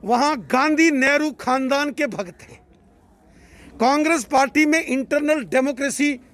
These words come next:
खत्म हो चुकी है। ये वही कांग्रेस है जहां सुभाष चंद्र बोस और सरदार पटेल जैसे महान नेताओं को अपमानित किया था।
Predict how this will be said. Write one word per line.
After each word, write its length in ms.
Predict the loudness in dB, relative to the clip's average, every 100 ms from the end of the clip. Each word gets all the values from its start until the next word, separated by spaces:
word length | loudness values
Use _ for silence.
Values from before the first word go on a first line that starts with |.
| -20 -20 _
खत्म 260 | -4 0 2
हो 120 | 2
चुकी 300 | 0 -2 -2
है। 80 | -4 -6 -18 -20 _ _ _ _ -20 _ -20 -2
ये 80 | 0
वही 340 | 2 4 2
कांग्रेस 500 | 2 0 2 0 0
है 220 | 0 -2 -6 _ _ _ _ _ _ _ _
जहां 360 | -4 0 2 0 -4 -18 -20 _ _ _
सुभाष 560 | -8 -4 0 2 0 0
चंद्र 280 | 0 0
बोस 600 | 0 2 2 2 -6 -20 _ _ _ -20 _ _ _
और 180 | -2 -2
सरदार 640 | 0 0 2 2 4 2
पटेल 580 | 0 -4 0 2 2 2
जैसे 480 | 2 0 2 0 -2 _ _ _ _ -20 -10
महान 500 | -6 0 2 4 4
नेताओं 520 | 2 2 2 2 0
को 240 | 2 0
अपमानित 760 | 2 -2 -2 0 0 2 0 -2
किया 240 | -4 -4
था। 220 | -6 -20